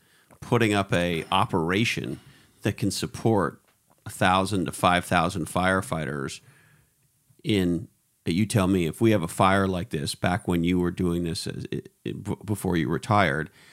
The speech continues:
how long would it take you to put together a city and the supply lines? And you, you tell me all the things that need to happen to make sure that five thousand firefighters can do their job and, and,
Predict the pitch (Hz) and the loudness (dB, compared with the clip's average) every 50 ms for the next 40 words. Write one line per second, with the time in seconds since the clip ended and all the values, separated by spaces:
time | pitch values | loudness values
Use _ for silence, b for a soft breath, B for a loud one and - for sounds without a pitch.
0 | b b b - - 113 120 120 117 107 107 110 110 104 92 87 85 - - - | b b b -2 2 2 4 4 4 4 4 4 4 4 4 2 2 0 0 0
1 | 107 98 98 95 - - 82 82 76 65 65 - b b b b b b b - | 2 2 2 2 0 -4 -4 -4 -4 -6 -6 -8 b b b b b b b -10
2 | - - - 120 110 - - 98 98 95 92 90 92 85 76 71 - - 104 95 | -10 -2 0 0 2 2 2 2 4 4 4 4 2 2 2 0 0 0 2 2
3 | 92 95 90 85 85 82 73 - - - - - - 95 92 90 92 90 90 87 | 4 2 2 2 0 -2 -4 -4 -6 -8 -8 -2 0 2 4 4 4 4 2 0
4 | 90 87 87 92 95 92 90 - 71 64 73 87 87 - - - 117 117 - - | -2 -2 -2 -4 -4 -4 -6 -6 -6 -4 -4 -4 -4 -6 0 2 2 4 6 6
5 | 120 110 104 82 90 98 98 95 98 - - 104 98 95 95 101 71 60 95 95 | 6 6 6 6 6 4 4 4 2 2 4 4 4 4 2 0 0 2 2 0
6 | 90 80 80 - - 95 95 95 - - 92 80 82 80 b b b b b b | 0 -2 -6 -2 0 2 2 2 2 0 -2 -2 -2 -4 b b b b b b
7 | b b - - 98 92 90 92 95 90 - - - 104 95 90 90 87 85 82 | b b -4 0 2 4 4 4 2 2 0 0 2 4 4 4 4 2 2 0
8 | 80 - - b b b b b b b _ - - - 104 95 95 - - 90 | -2 -2 -4 b b b b b b b _ -4 2 4 4 4 4 2 2 2
9 | 90 92 98 98 85 80 - - 87 85 90 90 90 - 90 80 69 60 71 - | 2 2 2 0 -2 -2 0 0 2 2 2 2 2 0 -2 -2 -2 -2 -4 -4
10 | - - 78 80 80 82 80 - 76 69 - - - 76 76 78 76 76 71 76 | -4 -6 -6 -4 -4 -4 -4 -4 -6 -8 -6 -6 -6 -6 -6 -6 -8 -8 -10 -10
11 | 80 78 - - - - - - - | -10 -12 -12 -12 -12 -12 -12 -12 -16